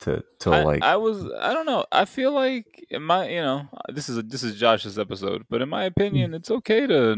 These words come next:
Speaker 2: not necessarily have, like, an immediate next step or, like, a ne-,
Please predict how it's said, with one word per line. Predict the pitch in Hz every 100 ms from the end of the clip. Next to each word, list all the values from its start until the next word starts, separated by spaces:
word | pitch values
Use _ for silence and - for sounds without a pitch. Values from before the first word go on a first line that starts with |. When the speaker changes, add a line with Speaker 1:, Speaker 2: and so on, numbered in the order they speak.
| 113
Speaker 2:
not | 117 127 139 - -
necessarily | 127 135 120 - 123 127 117 117 107 104 -
have, | 113 107 107 107
like, | 101 95 - _ _ _ _ _ -
an | 104
immediate | 98 107 107 101 92
next | 95 98 - -
step | - - 92 123 _
or, | 104 98
like, | 95 90 _ -
a |
ne-, | 98